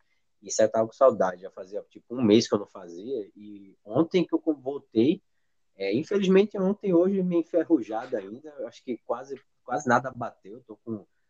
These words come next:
acumulado aí de uns dez por cento de head aí, mas é pouca coisa, até porque quando eu, eu volto, eu volto, isso é uma dica pra todo mundo, né, <laughs> também, né, voltar, voltar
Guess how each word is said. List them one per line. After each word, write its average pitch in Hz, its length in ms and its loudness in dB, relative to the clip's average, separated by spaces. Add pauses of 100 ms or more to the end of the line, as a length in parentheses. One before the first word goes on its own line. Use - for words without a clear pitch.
(180)
acumulado 101 640 2
aí 98 100 -16
de 107 100 -20
uns 92 160 -20
dez 98 220 -4
por - 120 -8
cento 101 300 -16
de 92 140 -20
head 87 340 -20
aí, 98 60 -20
mas 113 200 -10
é 127 60 -12
pouca 147 300 -12
coisa, 151 360 -6
até 127 120 -18
porque 127 260 -20
quando 127 200 -12
eu, 120 80 -12 (120)
eu 113 180 -8
volto, 107 400 -12
eu 113 100 -8
volto, 113 520 -14 (600)
isso - 180 -8
é - 20 4
uma 113 100 4
dica 101 280 -4
pra 101 160 -2
todo 107 320 -12
mundo, 92 280 -2
né, 95 80 -2
<laughs> - 120 -10
também, 95 340 -18
né, 98 140 -18
voltar, 110 400 -12
voltar 139 480 -14